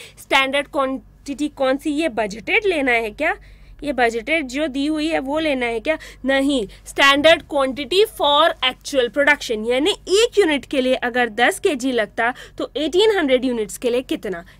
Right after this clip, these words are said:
ठीक है, ये स्टैंडर्ड हो गया माइनस एक्चुअल, एक्चुअल दिया है ट्वेंटी थाउजेंड केजीज, ठीक है, और स्टैंडर्ड प्राइस कितना दिया हुआ है, स्टैंडर्ड प्राइस है रुपीज फ़ोर per केजी, ठीक है।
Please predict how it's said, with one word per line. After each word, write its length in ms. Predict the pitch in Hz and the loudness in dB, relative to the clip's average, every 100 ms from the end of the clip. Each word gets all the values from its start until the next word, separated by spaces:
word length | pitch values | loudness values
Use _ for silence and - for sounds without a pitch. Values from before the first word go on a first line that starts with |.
| - | -10
ठीक 140 | 370 | -4
है, 100 | 392 | -2
ये 140 | 349 294 | -2 -2
स्टैंडर्ड 480 | - 254 277 320 349 | 0 0 0 -4 -4
हो 60 | |
गया 220 | 294 370 | -2 -2
माइनस 600 | 415 277 233 233 240 220 - | 0 0 2 0 -2 -6 -6
एक्चुअल, 380 | 226 - 226 202 208 | -8 -6 -6 -4 -8
एक्चुअल 380 | 214 - 240 | -8 -6 -6
दिया 220 | 214 262 285 | -6 -8 -6
है 180 | 392 415 | -4 -4
ट्वेंटी 400 | 320 240 226 208 | -4 -6 -6 -10
थाउजेंड 340 | 220 208 247 427 | -6 -6 -4 -4
केजीज, 460 | 285 190 196 190 - - - - - | -2 -4 -6 -12 -14 -20 -20 -20 -18
ठीक 180 | - | -10
है, 100 | 370 523 - - - - - - - - | -10 -10 -14 -20 -20 -20 -20 -20 -20 -12
और 80 | 311 | -10
स्टैंडर्ड 600 | - 277 285 294 359 - - - - | -4 -2 0 2 0 -2 -20 -18 -8
प्राइस 340 | 269 311 - | -4 -4 -4
कितना 320 | 392 392 370 | -6 -2 -2
दिया 240 | 349 370 359 | -2 -4 -4
हुआ 180 | 370 370 | -2 -4
है, 80 | 392 | -4
स्टैंडर्ड 400 | - 233 220 220 | -6 -4 -6 -6
प्राइस 280 | 240 240 | -4 -4
है 120 | 320 359 | -2 -2
रुपीज 500 | 294 - 233 220 - | -4 -6 -12 -12 -10
फ़ोर 420 | 285 311 359 392 240 | -4 -2 -4 -4 -6
per 160 | 208 208 | -6 -6
केजी, 300 | 240 202 - - - - - - | -8 -8 -10 -18 -18 -18 -20 -20
ठीक 160 | 269 | -14
है। 100 | 330 | -10